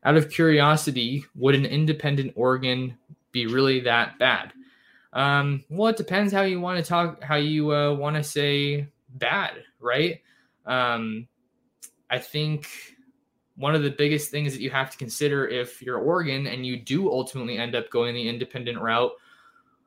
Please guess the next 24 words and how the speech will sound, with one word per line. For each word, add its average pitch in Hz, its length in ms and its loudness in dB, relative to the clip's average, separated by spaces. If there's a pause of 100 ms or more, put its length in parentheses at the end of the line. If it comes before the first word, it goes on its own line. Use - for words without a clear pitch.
(260)
what 151 140 4
is 170 80 4
our 165 100 2
media, 156 600 2
what 139 120 -2
does 151 240 0
your 143 280 2
media 147 440 0
rights 139 380 -2
package 123 460 -4
look 117 240 -6
like? 104 280 -8
You 113 100 -8
know, 104 100 -8
how 135 180 0
are 151 80 6
you 147 100 2
gonna 147 240 -4
get 135 220 -2
those 139 240 -2
games 139 340 -6
pushed 147 420 -4
out 135 320 -2
to 127 580 -8